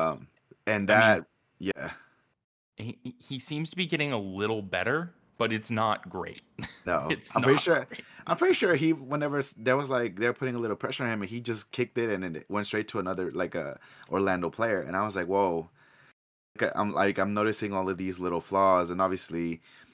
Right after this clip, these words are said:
Speaker 1: people fall in love with the moments, right?
Speaker 2: Mm-hmm.
Speaker 1: Um, if they fall in love with the amazing saves that he's had, they talk about how amazing this player is.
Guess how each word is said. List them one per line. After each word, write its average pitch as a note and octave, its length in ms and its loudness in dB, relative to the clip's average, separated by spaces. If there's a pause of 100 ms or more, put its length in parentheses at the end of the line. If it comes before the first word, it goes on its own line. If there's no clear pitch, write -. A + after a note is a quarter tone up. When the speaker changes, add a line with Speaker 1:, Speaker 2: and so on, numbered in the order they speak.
(480)
Speaker 1:
people B2 140 0
fall A2+ 220 4
in G#2 120 0
love G2+ 180 2
with F2 100 -6
the F2 80 -8
moments, E2+ 480 -6
right? E2 280 -2 (640)
Speaker 2:
Mm-hmm. G2 200 -10 (340)
Speaker 1:
Um, D#2+ 400 -4
if F2+ 140 -4
they G2 80 4
fall F#2 220 0
in F#2 80 0
love F2 160 -2
with E2 120 -6
the F2 160 -2
amazing F2+ 400 -4
saves E2+ 280 -6
that E2 80 -4
he's F2 160 -6
had, F2 300 0 (120)
they F2 160 -2
talk E2 240 -4
about D2+ 160 -6
how E2+ 120 -2
amazing D#2+ 420 -6
this D2 120 -8
player D2+ 300 -6
is. E2 240 0